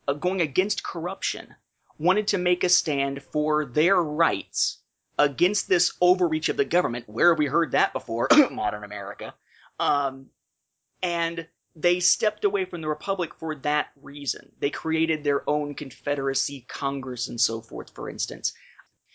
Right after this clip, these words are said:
There could be good people who want rule of law, who want to have a stable society, who didn't see that in the Republic, and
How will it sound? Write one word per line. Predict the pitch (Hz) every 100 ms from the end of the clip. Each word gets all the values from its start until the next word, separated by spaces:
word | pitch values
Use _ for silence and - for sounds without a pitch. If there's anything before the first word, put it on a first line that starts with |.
| - -
There | 190
could | 226
be | 247
good | 139 143 143
people | 120 180
who | 139
want | 123 139
rule | 123 127 139
of | 135 107
law, | 95 107 160
who | 180 123
want | 113 135
to | -
have | 123 120
a | 110
stable | - 120 147 139
society, | 131 147 - 95 82 104 151 - -
who | -
didn't | 156 143 160
see | -
that | 160 151
in | 139
the | 123
Republic, | 110 101 95 135 -
and | 131 131